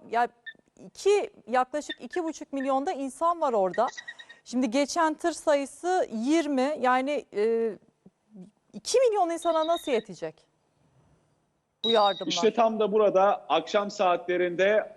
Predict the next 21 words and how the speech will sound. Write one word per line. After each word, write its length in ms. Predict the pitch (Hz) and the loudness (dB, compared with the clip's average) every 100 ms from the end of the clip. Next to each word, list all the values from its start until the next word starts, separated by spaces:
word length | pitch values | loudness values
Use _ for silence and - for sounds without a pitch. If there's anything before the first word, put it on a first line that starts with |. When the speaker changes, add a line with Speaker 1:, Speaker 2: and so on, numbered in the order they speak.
| - | -2
Speaker 2:
Hamas'tan 640 | 190 190 165 - 180 190 190 | 0 2 0 -2 -4 -2 0
bir 60 | |
açıklama 540 | 180 - 170 165 156 143 | 0 0 -4 -2 0 2
geldi. 500 | 127 113 101 143 165 - | 2 0 0 -2 -2 -2
Hamas, 560 | 170 165 185 - - | -2 -2 -4 -8 -6
e, 400 | 131 135 131 127 - - _ _ | 0 2 2 0 -4 -20 _ _
şöyle 420 | - 180 196 185 165 | -8 -2 0 0 0
bir 120 | 160 | 2
ifadeyi 600 | 156 160 139 135 135 123 | 2 2 2 2 2 0
kullandı. 600 | 131 117 113 110 165 202 - - _ _ | 0 0 0 2 0 0 -6 -20 _ _
Aslında 480 | 139 - - 196 214 | -2 -2 -4 -10 -6
bu 120 | 220 | -2
bir 60 | 214 208 | 0 4
aldatmaca 800 | 185 180 190 190 190 185 196 | 4 2 0 -2 -6 -4 0
ifadesi 600 | 185 160 170 156 151 - | 0 0 -2 -2 -2 -4
var 260 | 147 131 127 | 0 0 -2
tırnak 340 | 151 147 139 | -4 -4 -4
içerisinde. 720 | 143 - 127 110 117 117 180 196 - - - | -6 -2 -2 -2 -4 0 2 0 -8 -18 -4
Zaten 440 | 160 196 220 202 | 0 2 2 0
hali 380 | 160 170 208 208 | 0 2 2 2
hazırda, 640 | 180 147 151 135 135 117 | 0 -2 -4 -2 0 -2